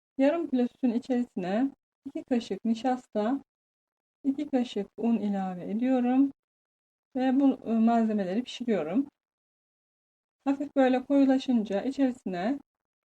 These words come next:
altı yemek kaşığı kadar şeker ilave ediyorum. Ve böyle göz göz olmaya başladığında da bir paket vanilya ekliyorum. Ve iki üç dakika kadar pişirdikten sonra ocaktan alıyorum.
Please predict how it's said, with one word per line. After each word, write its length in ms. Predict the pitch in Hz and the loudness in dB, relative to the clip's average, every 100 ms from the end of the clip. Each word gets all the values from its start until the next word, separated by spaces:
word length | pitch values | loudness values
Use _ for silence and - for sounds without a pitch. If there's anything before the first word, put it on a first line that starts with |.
| - | 0
altı 280 | 247 277 285 | 2 4 6
yemek 280 | 269 240 | 4 4
kaşığı 300 | - 226 214 | -2 -4 -2
kadar 280 | 202 196 180 | -2 -2 -2
şeker 340 | 196 208 233 247 | -4 -6 -2 0
ilave 400 | 254 247 240 233 | 2 2 0 2
ediyorum. 540 | 247 262 262 277 302 - _ _ _ _ _ _ _ _ _ _ _ _ _ | 2 4 4 2 0 -12 _ _ _ _ _ _ _ _ _ _ _ _ _
Ve 180 | 285 285 | 0 2
böyle 240 | 294 254 | 4 2
göz 280 | 240 277 247 | 4 4 4
göz 160 | 240 233 | 2 2
olmaya 340 | 233 226 202 | 2 2 2
başladığında 760 | 226 269 262 233 233 233 220 190 | 2 0 0 0 2 2 2 0
da 280 | 190 277 277 _ | -2 -2 -6 _
bir 140 | 285 277 | -4 -2
paket 440 | 208 - 202 - | -4 -4 -8 -4
vanilya 380 | 226 226 202 170 | -2 0 -2 -4
ekliyorum. 720 | 220 226 254 262 233 247 277 - _ _ _ _ _ _ - | -6 -10 -6 -2 0 0 0 -4 _ _ _ _ _ _ -4
Ve 80 | 285 | -4
iki 160 | 294 | 2
üç 160 | 269 - | 0 2
dakika 280 | 226 226 208 | -4 -4 -6
kadar 320 | 208 190 185 | -2 -2 -4
pişirdikten 600 | - 254 240 240 233 220 | -6 -2 -2 -2 -4 -4
sonra 540 | 214 190 175 190 285 285 _ _ _ _ _ _ | -4 -8 -4 -4 -4 -6 _ _ _ _ _ _
ocaktan 560 | 254 214 170 - 190 | -2 -2 -4 -6 -8
alıyorum. 640 | 226 233 202 160 160 254 | -4 -2 -2 -4 -2 -2